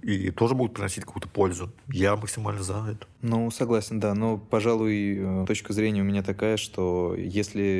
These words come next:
Speaker 2: ему что и удалось сделать нового с этим смайликом, это баскетбольный мяч.
Speaker 1: Очень, ты знаешь, я тебе могу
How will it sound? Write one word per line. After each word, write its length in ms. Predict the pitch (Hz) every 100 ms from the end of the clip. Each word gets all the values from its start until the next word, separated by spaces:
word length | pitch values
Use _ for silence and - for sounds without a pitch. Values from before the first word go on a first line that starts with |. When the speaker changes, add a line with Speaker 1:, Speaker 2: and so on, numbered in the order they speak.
| 92
Speaker 2:
ему 220 | 92 101
что 160 | 98 101
и 40 |
удалось 320 | 98 101 131 -
сделать 280 | 110 98
нового 220 | 98 92 92
с 80 |
этим 160 | - 92
смайликом, 560 | - 95 110 104 95 85 -
это 640 | 95 - 90 90 87 87
баскетбольный 560 | 92 95 - 92 95 90
мяч. 320 | 92 131 - - - -
Speaker 1:
Очень, 320 | 139 139 131
ты 120 | 95
знаешь, 180 | - 185 190
я 60 |
тебе 80 |
могу 40 | 110